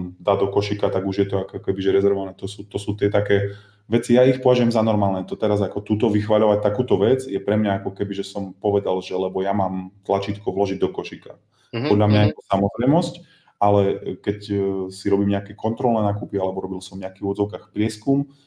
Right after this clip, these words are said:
Speaker 1: a videl som, akože, s čím bojujú ostatné e-shopy, tak som zistil, že, že asi to nie je ešte stále úplne, že normálne, hej? A to je
Speaker 2: Mhm.
Speaker 1: presne to, že máme tu neviem koľko, desať tisíc e-shopov, alebo koľko sa hovorí, že na Slovensku e-shopov.
Speaker 2: Mm, to
Speaker 1: A ja, koľko je tých kvalitných?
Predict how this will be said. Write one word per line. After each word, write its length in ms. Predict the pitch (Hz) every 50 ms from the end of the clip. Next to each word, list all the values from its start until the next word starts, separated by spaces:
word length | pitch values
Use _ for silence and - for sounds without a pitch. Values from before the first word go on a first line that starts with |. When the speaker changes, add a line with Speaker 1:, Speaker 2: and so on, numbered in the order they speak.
| _ _
Speaker 1:
a 140 | - 113 -
videl 240 | 107 107 120 113 110
som, 320 | 110 - - 101 95 -
akože, 320 | - - - 104 98 92
s 60 | - -
čím 240 | - - 107 107 101
bojujú 220 | 101 101 98 92 92
ostatné 400 | 92 - - 92 - - 87 87
e-shopy, 560 | 92 101 - 131 131 - 135 127 131 - - _ _ _
tak 220 | _ - 110 - -
som 160 | - 104 101
zistil, 400 | 101 101 101 - - 104 101 98
že, 400 | 98 101 95 98 98 95 95 - _ _ _ _ -
že 100 | - -
asi 220 | 73 78 - 101
to 160 | 85 - 92
nie 160 | 95 98 101 92
je 60 | 85
ešte 160 | 87 - 104
stále 400 | 98 - - 113 113 117 113 113
úplne, 400 | 110 - - - - 113 110 110
že 160 | 107 107 110 113
normálne, 480 | 131 120 104 92 92 92 90 90 90 - _ _ _ -
hej? 160 | 117 117 120 _ _ _ _ _
A 160 | - - 95
to 100 | 87 120
je 80 | 123 123
Speaker 2:
Mhm. 60 | 123
Speaker 1:
presne 220 | 123 120 - 123 107
to, 100 | 110 117
že 120 | 110 - 104
máme 240 | 107 110 110 107
tu 80 | 107 113
neviem 180 | 107 107 110 107
koľko, 240 | 107 104 - -
desať 320 | 92 92 101 101 - 123 -
tisíc 220 | 123 127 113 113
e-shopov, 340 | 113 107 - 113 101 - 110 104 101 101
alebo 180 | 98 98 98
koľko 300 | 92 - - 98 95 -
sa 160 | 101 - - 95
hovorí, 240 | 95 92 92 95
že 80 | 95 92
na 80 | 92 90
Slovensku 400 | - - 95 95 95 - - -
e-shopov. 340 | - - 117 110 - 127 131 131 -
Speaker 2:
Mm, 160 | - - - - _ _ _ _ -
to 80 | -
Speaker 1:
A 60 | -
ja, 100 | 107 104 101 -
koľko 220 | 131 - - 131
je 80 | 117 101
tých 180 | 104 104 101 - -
kvalitných? 520 | 101 98 95 95 95 95 95 87 87 87